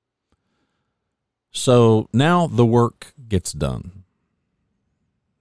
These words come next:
I don't know. I haven't kept track of the hours. It's not my job. The guy tells me it's gonna take two half days. Here's how much it's gonna cost. I paid him fifty percent. I got the last fifty percent.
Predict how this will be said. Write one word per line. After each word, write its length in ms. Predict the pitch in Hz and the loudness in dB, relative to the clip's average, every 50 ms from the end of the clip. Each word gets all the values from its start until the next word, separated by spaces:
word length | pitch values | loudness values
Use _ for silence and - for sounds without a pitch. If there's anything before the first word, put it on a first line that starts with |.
| _ - | _ -10
I 280 | - 101 113 113 117 113 | -6 -4 -2 0 0 0
don't 320 | 98 95 90 90 73 71 | 0 0 0 -2 -2 -2
know. 220 | 90 95 95 92 | -2 0 2 2
I 80 | 92 87 | 0 0
haven't 360 | 90 92 90 87 82 - - | 0 -2 -2 -2 -6 -8 -8
kept 240 | - 95 82 - - | -6 -6 -6 -6 -4
track 320 | - 95 87 87 87 - | -4 -2 -2 -2 -2 -2
of 80 | 87 80 | -4 -4
the 140 | 82 80 80 | -2 -2 -2
hours. 360 | 80 87 98 110 120 117 107 | -2 -2 -2 -4 -4 -4 -4
It's 160 | 87 80 - | -6 -6 -4
not 180 | 107 104 101 98 | -4 -4 -2 -2
my 180 | 117 113 113 | -2 -2 -4
job. 400 | 110 110 - 143 127 87 69 - | -4 -4 -2 -2 -2 -2 -4 -6
The 100 | - 69 | -10 -8
guy 240 | 76 85 92 90 90 | -4 -2 -2 -2 -2
tells 340 | 90 - - 107 101 95 95 | -2 -4 -2 -2 -2 -2 -2
me 160 | 104 104 101 | -4 -2 -2
it's 120 | 95 - - | -4 -4 -4
gonna 200 | 107 98 92 87 | -4 -4 -4 -4
take 280 | - - 101 92 - | -2 -2 -2 -2 -2
two 180 | - 113 104 90 | -4 -4 -2 -2
half 260 | 95 90 87 - - | -2 -2 -4 -4 -4
days. 320 | - 139 143 156 147 - | -2 -2 -2 -2 -4 -4
Here's 220 | - 107 98 87 - | -4 -4 -4 -4 -4
how 100 | 98 95 | -6 -4
much 240 | 95 95 92 - 98 | -4 -6 -6 -6 -8
it's 140 | 87 - | -10 -8
gonna 200 | - 98 90 90 | -6 -4 -4 -4
cost. 440 | - - - 120 131 127 123 - - | -4 -6 -4 -2 -2 -2 -4 -6 -8
I 100 | - 87 | -10 -10
paid 300 | 82 - - 92 90 90 | -8 -6 -4 -4 -2 -2
him 100 | 90 90 | -4 -4
fifty 320 | - - 101 92 - 95 87 | -2 -4 -4 -4 -4 -6 -8
percent. 540 | - - 90 - - - 123 127 123 110 - _ _ _ _ _ _ _ _ | -6 -6 -8 -6 -4 -2 -2 -2 -2 -4 -6 _ _ _ _ _ _ _ _
I 120 | - 98 95 | -8 -4 -2
got 200 | 101 101 95 - | -2 -2 -2 -2
the 100 | 90 85 | -2 0
last 280 | 95 98 95 95 - | 0 0 0 0 -2
fifty 300 | - 104 95 92 - 90 | -2 -4 -4 -2 -4 -6
percent. 520 | 85 - 85 85 - - 110 104 104 95 | -6 -4 -6 -6 -4 -2 -2 -2 -2 -2